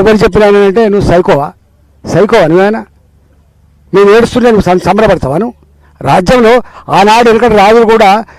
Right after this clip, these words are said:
మారు వేషాలు వచ్చి మా ప్రజలు ఎట్లుంటున్నారో తెలుసుకొని పోయేవాళ్ళు. గంత గొప్పగా ఉండే రాజు,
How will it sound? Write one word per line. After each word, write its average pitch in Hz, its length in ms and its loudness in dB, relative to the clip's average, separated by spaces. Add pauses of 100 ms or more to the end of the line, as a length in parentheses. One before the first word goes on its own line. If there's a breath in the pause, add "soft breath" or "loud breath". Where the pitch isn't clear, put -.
(300 soft breath)
మారు 226 240 2
వేషాలు 233 340 2
వచ్చి 214 180 -2
మా 220 120 0
ప్రజలు 208 240 0
ఎట్లుంటున్నారో 202 500 -4
తెలుసుకొని 180 320 -4
పోయేవాళ్ళు. 156 300 -6 (180)
గంత 180 220 -4 (520)
గొప్పగా 180 280 -2
ఉండే 170 120 -2 (120)
రాజు, 196 200 -2